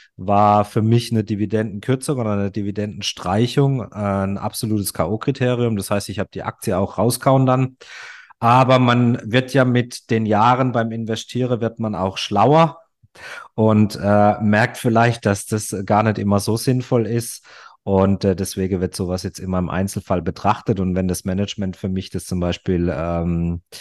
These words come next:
verständlich rüberbringen kann, warum sie das machen, dann bleibt die Aktie auch drin.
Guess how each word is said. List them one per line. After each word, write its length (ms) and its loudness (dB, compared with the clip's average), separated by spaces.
verständlich 560 2
rüberbringen 540 6
kann, 320 2
warum 280 4
sie 140 0
das 200 -2
machen, 280 -2
dann 140 -4
bleibt 260 -8
die 80 -8
Aktie 340 -8
auch 120 -10
drin. 340 -8